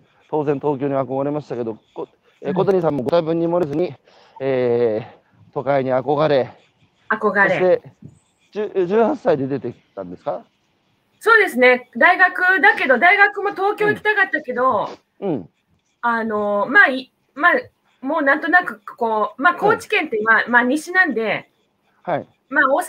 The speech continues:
Speaker 2: 阪止まりで。
Speaker 1: ああ、そっかそっか、大阪があるのか。
Speaker 2: <laughs> そう。
Speaker 1: ちなみに、
Speaker 2: はい。
Speaker 1: あの、親からは、その、管理されて育ちました？それとも放任されて育ちました？
Speaker 2: 放任ですね。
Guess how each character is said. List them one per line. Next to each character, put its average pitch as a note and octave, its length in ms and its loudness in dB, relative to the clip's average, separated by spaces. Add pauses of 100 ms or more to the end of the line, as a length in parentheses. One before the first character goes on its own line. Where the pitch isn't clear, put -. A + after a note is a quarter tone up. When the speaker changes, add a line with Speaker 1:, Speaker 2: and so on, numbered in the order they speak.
Speaker 2:
阪 E4+ 160 4
止 F4 100 0
ま D#4+ 140 0
り A3 100 -2
で。 D#3+ 280 -4 (560)
Speaker 1:
あ F#3 200 2
あ、 C#3 40 -2
そ F#3+ 100 -6
っ F3 40 -2
か D#3 120 -8
そ D3 80 -10
っ B2+ 40 -8
か、 A2+ 80 -4
大 E3 180 0
阪 - 240 -4
が F#3+ 80 0
あ - 20 4
る D#3 80 -2
の A2 80 -6
か。 - 260 -14 (300)
Speaker 2:
<laughs> - 320 -4
そ A#3 480 -2
う。 - 640 -20
Speaker 1:
ち - 80 -4
な B3+ 80 2
み C4 80 -2
に、 C4 120 0 (140)
Speaker 2:
は F#3 160 -2
い。 D3 100 -14
Speaker 1:
あ D#3+ 140 -4
の、 F3+ 400 2 (420)
親 A3+ 220 2
か A#3+ 140 0
ら G#3 140 4
は、 D3 520 2
そ C#3+ 100 -10
の、 B2+ 320 -2 (920)
管 B3 220 -2
理 G3+ 100 -2
さ E3 100 -2
れ C#3 80 -2
て B2+ 80 -6
育 C3+ 260 -4
ち C3+ 80 -8
ま C#3 120 -4
し - 40 -20
た？ B2 80 -12
そ B2 60 -8
れ D3 60 -4
と C#3 80 -4
も C3 100 -2
放 F3 240 0
任 F#3 200 0
さ E3 100 -2
れ E3 80 -2
て D#3 80 -8
育 D3+ 240 -2
ち D3+ 80 -10
ま D3+ 80 -8
し D3 100 -16
た？ F#2+ 180 -10 (880)
Speaker 2:
放 C#4+ 180 -4
任 D#4+ 220 -8
で F4 100 -2
す E4+ 120 -10
ね。 E3+ 380 -6